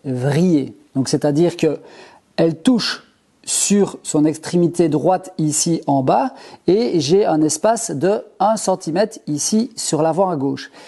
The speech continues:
Et j'ai l'inverse de l'autre côté, c'est-à-dire que ici ça touche et là j'ai un centimètre de différence. D'accord ? Donc ce qu'il faut comprendre, c'est que ici je dois reprendre de la matière dans le coin,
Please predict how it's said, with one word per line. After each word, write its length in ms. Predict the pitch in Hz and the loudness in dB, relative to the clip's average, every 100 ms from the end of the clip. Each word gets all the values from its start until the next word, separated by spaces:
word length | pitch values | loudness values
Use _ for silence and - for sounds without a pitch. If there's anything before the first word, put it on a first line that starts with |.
| - - 147 | -20 -6 0
Et 120 | 147 | 0
j'ai 460 | 135 226 254 - - | 2 2 2 -2 -10
l'inverse 680 | 139 143 185 208 196 220 160 | -4 0 2 2 2 0 2
de 100 | 190 | 2
l'autre 260 | 202 - | 2 0
côté, 420 | 202 202 - 139 - | -2 -4 -4 -10 -12
c'est-à-dire 600 | - 139 165 160 170 151 | -10 -2 0 2 0 0
que 240 | - 180 127 - - _ _ | 0 0 0 -10 -20 _ _
ici 580 | 180 185 - 220 190 - - _ | 0 0 2 2 2 -2 -14 _
ça 220 | - 139 | -6 -6
touche 480 | - 294 302 - - - - - - | 2 2 4 -2 -8 -20 -20 -14 -2
et 80 | 147 | 2
là 260 | 180 254 - | 2 2 -2
j'ai 400 | 147 143 175 - | -2 0 0 0
un 180 | 208 226 | 0 0
centimètre 680 | - 196 190 156 208 240 - - | 0 -2 0 0 2 0 -8 -8
de 220 | 131 202 | 0 0
différence. 560 | 190 - 160 135 - - | 0 -4 -4 -6 -12 -6
D'accord ? 180 | - 214 | -2 0
Donc 160 | 170 - | -2 -4
ce 140 | - | 0
qu'il 200 | 233 254 | 2 2
faut 120 | - 214 | 0 2
comprendre, 460 | 202 202 294 311 | 0 2 2 2
c'est 160 | - 226 | 0 0
que 320 | 208 165 - - | 2 0 -4 -2
ici 640 | 208 220 - 277 240 - - | 2 2 2 2 2 0 -8
je 140 | 139 170 | -2 2
dois 180 | 190 | 2
reprendre 600 | 165 196 - 233 233 170 135 | 2 0 0 2 2 2 0
de 80 | |
la 120 | 190 190 | 0 2
matière 600 | 190 - 202 190 151 123 | -2 0 2 2 0 0
dans 160 | 175 | 0
le 80 | 160 | 0
coin, 400 | - 190 262 | 0 0 2